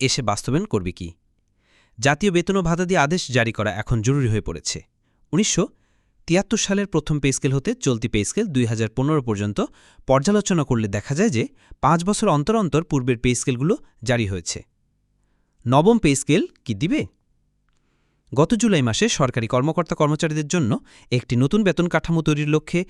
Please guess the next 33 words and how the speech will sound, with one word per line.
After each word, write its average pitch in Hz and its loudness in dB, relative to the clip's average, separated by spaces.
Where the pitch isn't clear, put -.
একটি 120 -4
পে 147 0
কমিশন 170 0
গঠন 107 -4
করা 90 -8
হয়েছে। 92 -8
এই 113 0
কমিশনকে 131 -2
ছয় 156 2
মাসের 214 2
মধ্যে 135 0
একটি 131 -6
প্রতিবেদন 156 0
জমা 123 2
দিতে 101 -2
বলা 82 -6
হয়েছে। 95 -8
দেশের 131 2
বর্তমান 185 0
রাজনৈতিক, 147 0
অর্থনৈতিক 165 -2
ও 147 2
সামাজিক 175 0
সংকটকে 131 -4
মাথায় 107 -4
রেখে 113 -2
কমিশন 131 2
নতুন 143 2
বেতন 123 0
কাঠামোর 156 -4
সুপারিশ 98 -6
তৈরি 92 -8
করবে। 80 -10